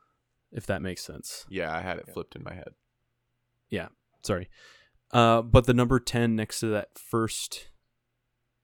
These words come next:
Speaker 1: chamber makes you think that the lime or the green tunnel that is running out of it and going down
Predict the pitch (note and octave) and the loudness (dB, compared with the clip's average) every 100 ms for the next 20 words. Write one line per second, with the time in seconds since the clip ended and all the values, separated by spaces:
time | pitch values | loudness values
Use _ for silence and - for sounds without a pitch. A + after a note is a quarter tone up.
0 | _ _ _ - A#2+ A#2 B2+ D#3 E3 _ | _ _ _ -2 2 2 2 2 -2 _
1 | _ - _ A#2 A#2+ A#2 - A#2 G#2 - | _ -20 _ 4 4 4 0 0 0 -2
2 | A2+ G#2+ - - G#2 G2+ - - - - | -2 -4 -8 -4 -2 0 -4 -10 -14 -16
3 | G2+ G#2+ G2+ G2+ G2 F#2+ _ _ _ _ | -8 -6 -4 -4 -6 -8 _ _ _ _
4 | _ _ _ _ _ _ _ _ _ _ | _ _ _ _ _ _ _ _ _ _
5 | - A2+ G#2+ A2 A2+ A2+ A#2 A#2 A2+ A2 | -14 -6 0 6 8 8 8 8 4 2
6 | G#2+ G#2 G2 G#2+ A2+ A2+ A2 - A2 G#2+ | 0 -2 -4 0 4 4 4 2 2 2
7 | G2+ G2+ G2+ F#2 G2+ G2+ G2 - G2+ G2 | 4 4 4 4 2 2 2 0 0 0
8 | F#2+ F#2+ - _ _ _ G#2 G2 G2+ G2 | 0 -2 -4 _ _ _ -6 0 0 0
9 | F#2+ F#2 G#2 G2+ F#2 F#2 | -4 0 4 4 4 0